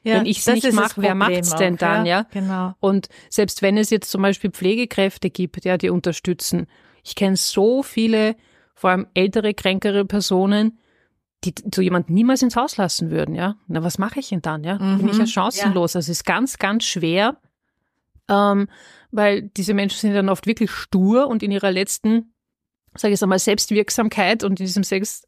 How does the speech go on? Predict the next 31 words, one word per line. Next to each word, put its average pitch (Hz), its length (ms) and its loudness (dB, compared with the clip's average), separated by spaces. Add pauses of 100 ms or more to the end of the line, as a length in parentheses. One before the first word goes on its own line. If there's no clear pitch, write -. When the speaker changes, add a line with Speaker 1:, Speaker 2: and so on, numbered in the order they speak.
(140)
Speaker 2:
der 196 100 2
letzten 196 280 0
Eigenständigkeit, 208 800 -2
die 190 100 0
wollen 196 140 2
sie 190 80 0
natürlich 180 260 -2
nicht 262 200 0
aufgeben, 175 520 0
ja? 196 180 -2 (920)
Und 185 120 -6
in 190 80 -2
dem 196 100 2
Moment, 190 340 2
wo 202 100 2
sie 196 80 0
jemanden 190 340 0
Fremden 214 560 0 (260)
hereinlassen, 196 640 0
der 196 180 2
ihnen 190 200 0
hilft 202 280 -2
bei 196 80 0
ganz 190 200 0
alltäglichen 190 540 0
Sachen, 180 340 -2
ist 196 120 0
es 190 120 -4
vorbei, 190 420 0
ja? 175 260 -2 (120)
Da, 175 340 -2